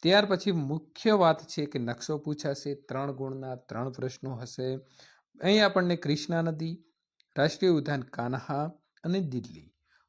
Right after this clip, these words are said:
ભારતના નકશાની અંદર દર્શાવતા શીખવાનું છે. તો મિત્રો તમને ભારતનો નકશો પરીક્ષાની અંદર આપવામાં આવશે અને ત્યાં તમારે આ વિગતો દર્શાવવાની રહેશે. વિભાગ ડી, સો થી બસો શબ્દની અંદર સવિસ્તાર જવાબ આપવાનો છે.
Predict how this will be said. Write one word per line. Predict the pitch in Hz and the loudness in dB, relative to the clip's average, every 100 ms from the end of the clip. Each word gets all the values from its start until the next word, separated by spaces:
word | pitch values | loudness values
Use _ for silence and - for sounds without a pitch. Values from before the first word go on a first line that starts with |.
| - | -8
ભારતના | 113 156 196 190 175 175 | -2 2 0 0 -2 0
નકશાની | 165 120 - 143 135 127 117 | -2 -6 -10 -10 -8 -8 -10
અંદર | 92 104 113 | -10 -10 -12
દર્શાવતા | 104 98 - 107 104 - 110 | -12 -14 -14 -14 -14 -12 -12
શીખવાનું | - 92 _ 92 95 120 | -14 -18 _ -18 -14 -14
છે. | 127 - 90 80 76 _ _ _ _ | -14 -16 -16 -18 -20 _ _ _ _
તો | 151 | -2
મિત્રો | 156 160 165 165 | -2 0 0 -2
તમને | 156 117 113 | -2 -6 -6
ભારતનો | 104 113 117 120 | -8 -10 -8 -8
નકશો | 110 107 - 135 | -8 -10 -8 -8
પરીક્ષાની | 135 113 - 110 107 | -8 -10 -10 -12 -12
અંદર | 101 92 | -14 -14
આપવામાં | 90 90 131 135 143 | -14 -10 -6 -2 0
આવશે | 147 143 147 | -2 -2 -4
અને | 123 107 | -4 -6
ત્યાં | 131 139 | -6 -6
તમારે | 113 110 101 | -6 -8 -8
આ | 101 110 | -8 -8
વિગતો | 107 - 104 | -10 -12 -12
દર્શાવવાની | 95 95 - 101 95 98 | -12 -14 -12 -12 -12 -14
રહેશે. | 95 95 110 117 147 - _ _ _ | -14 -14 -12 -12 -12 -16 _ _ _
વિભાગ | 143 143 151 180 175 | -6 -4 2 2 2
ડી, | 139 151 151 - _ _ - | -2 -4 -4 -16 _ _ -18
સો | - 180 180 | 0 2 2
થી | 185 170 | 2 -2
બસો | 135 123 151 | -2 -4 -6
શબ્દની | - 135 135 139 | -6 -8 -6 -6
અંદર | 135 131 | -4 -6
સવિસ્તાર | 127 - 127 135 135 135 127 | -8 -8 -6 -6 -6 -10 -8
જવાબ | 110 117 123 | -6 -4 -4
આપવાનો | 127 - 131 139 | -6 -8 -8 -8
છે. | 139 - | -8 -10